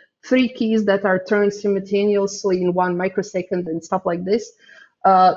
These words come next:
the box will detect either movement or a change in electricity, or, or, and it will erase its contents. And this is how we keep it safe.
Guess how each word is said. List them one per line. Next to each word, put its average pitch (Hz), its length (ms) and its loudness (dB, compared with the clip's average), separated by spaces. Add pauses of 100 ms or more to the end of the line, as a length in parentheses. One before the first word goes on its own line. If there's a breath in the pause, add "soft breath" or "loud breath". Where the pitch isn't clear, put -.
(160)
the 185 140 0
box 214 340 2
will 214 80 4
detect 190 500 -2
either 196 220 2
movement 190 560 -2
or 180 180 0
a 170 80 -2
change 190 300 -6
in 185 100 -4
electricity, 185 920 -6
or, - 100 -4 (800)
or, 185 640 -4 (440)
and 196 240 4
it 208 180 2
will 208 180 6
erase 185 400 2
its 170 140 -4
contents. - 720 -10
And 180 120 0
this 226 180 0
is 220 100 -6
how 196 220 2
we 202 180 -2
keep 190 320 -8
it 180 140 -12
safe. - 240 -12